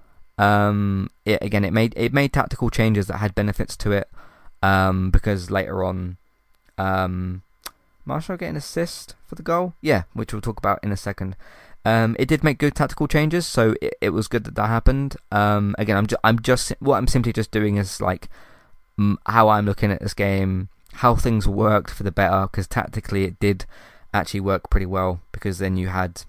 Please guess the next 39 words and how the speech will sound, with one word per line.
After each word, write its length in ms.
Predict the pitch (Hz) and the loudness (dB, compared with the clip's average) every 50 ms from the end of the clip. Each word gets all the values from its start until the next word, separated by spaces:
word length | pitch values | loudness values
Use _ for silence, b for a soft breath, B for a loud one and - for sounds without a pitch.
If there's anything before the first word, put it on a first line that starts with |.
| - _ _ - _ _ _ _ _ _ _ _ _ - - - - | -20 _ _ -20 _ _ _ _ _ _ _ _ _ -18 -12 -4 0
um, 560 | 98 98 95 95 92 90 87 85 85 87 - - - _ _ _ _ _ _ _ _ _ _ - | 0 2 2 2 0 0 0 -2 -2 -4 -6 -10 -20 _ _ _ _ _ _ _ _ _ _ -2
yeah, 180 | 110 87 - - - - | -2 -2 -2 -4 -8 -4
basically 300 | 101 98 90 90 80 - | -2 -2 -2 -2 -4 -6
you 60 | 95 | -6
changed 240 | - - 95 92 90 | -2 -2 -2 -2 -2
the 40 | 90 | -4
tactics 440 | - - - - - - - - - | -6 -6 -8 -8 -8 -10 -14 -12 -8
there, 180 | 90 87 87 | -8 -8 -6
which 280 | 85 - 104 - - - | -4 -4 -4 -4 -4 -2
worked 340 | - - 170 - - - - | 0 0 0 -2 -4 -8 -8
with 120 | 151 139 | -6 -6
the 80 | 147 143 | -6 -6
second 320 | - - 196 - - 139 | -4 -4 -4 -4 -4 -4
goal. 220 | 113 113 113 107 104 | -2 0 0 0 0
We 80 | 104 | -2
went 260 | 107 110 - - - | -2 -4 -4 -6 -8
two 280 | - - 156 151 147 139 | -4 -2 0 2 2 2
nil 260 | 135 123 117 110 113 | 0 0 0 0 0
up, 260 | 110 110 - - - - B B B B B B B - | 0 0 -2 -4 -8 -10 B B B B B B B -2
uh, 140 | 104 101 87 | -2 0 0
on 80 | 104 | 0
the 80 | 107 110 | 0 0
fifty-third 680 | - - 110 - - 107 - - 110 104 104 101 98 | 0 -2 -4 -6 -6 -8 -4 -2 -2 -2 -2 -2 -2
minute. 300 | 104 101 101 98 98 - b b b b b b b b - 107 | -4 -2 -2 -2 -4 -4 b b b b b b b b 0 2
Uh, 260 | 104 104 104 101 101 | 2 4 4 2 2
again, 220 | 101 - 120 113 107 | 0 0 0 0 2
good 240 | 110 123 123 117 | 4 4 2 4
bit, 240 | - 123 - - - | 2 -2 -4 -4 -4
good 140 | - 131 127 | -2 -2 -2
bit 140 | - 117 - | -2 -2 -4
of 80 | - | -2
play. 440 | - - 120 113 110 110 110 110 110 - - | -2 0 0 2 2 0 0 -2 -2 -2 -2
Um, 380 | 104 104 107 107 107 107 104 | 0 0 2 2 0 0 -2
where 520 | 101 - 113 131 165 175 170 170 165 156 - | -2 0 0 2 2 2 2 2 0 -2 -2
Man 260 | - - 131 139 139 | -2 0 2 2 2
United 420 | 135 131 127 127 120 104 110 117 110 | 2 2 2 2 2 2 0 0 2
have 260 | 113 107 101 - - | 0 0 0 -4 -6
traditionally 680 | - - 104 - - 117 - - - 113 110 107 104 101 | -6 -6 -4 -2 -2 -2 -2 -2 -4 -2 0 0 0 -2
been 540 | 98 - 104 101 101 101 101 98 95 92 | 0 0 2 2 4 2 2 0 -2 -2